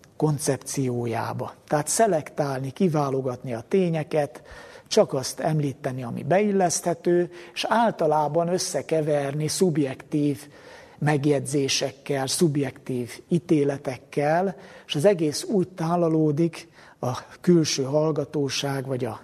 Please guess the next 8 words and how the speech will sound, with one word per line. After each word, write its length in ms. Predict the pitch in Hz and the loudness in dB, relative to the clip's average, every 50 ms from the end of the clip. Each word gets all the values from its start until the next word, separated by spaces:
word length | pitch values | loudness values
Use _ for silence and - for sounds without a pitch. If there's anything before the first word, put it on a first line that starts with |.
| - | -2
befogadó 600 | - 147 160 156 - 156 139 127 143 131 131 131 | 2 2 2 2 2 0 0 0 0 -2 -2 -4
fél 300 | 120 - - 151 139 127 | -4 -2 0 0 0 0
számára, 680 | 127 - - 175 175 170 165 165 165 160 156 151 156 156 | 0 -4 -2 -2 0 0 0 0 0 0 0 2 0 0
mint 240 | 156 156 151 - 175 | 0 -2 -2 0 0
egy 100 | 151 151 | 0 0
tényekkel 720 | - - - 226 208 180 156 139 127 - - - 135 143 | 0 -2 0 2 2 2 0 -4 -6 -8 -6 -4 -2 0
alátámasztott, 1040 | 156 170 170 160 151 143 147 - 147 143 139 139 143 135 131 - - 160 139 - | 2 2 2 2 0 -2 -2 -2 -2 0 0 -2 -4 -6 -6 -6 -4 -4 -4 -4
megdönthetetlen, 1200 | - 156 151 143 131 120 120 120 117 113 - 139 131 - 143 120 - - 143 135 135 131 127 123 | -2 -2 0 0 -2 -4 -6 -6 -8 -8 -6 -6 -4 -4 -4 -4 -4 -4 -4 -4 -4 -4 -8 -10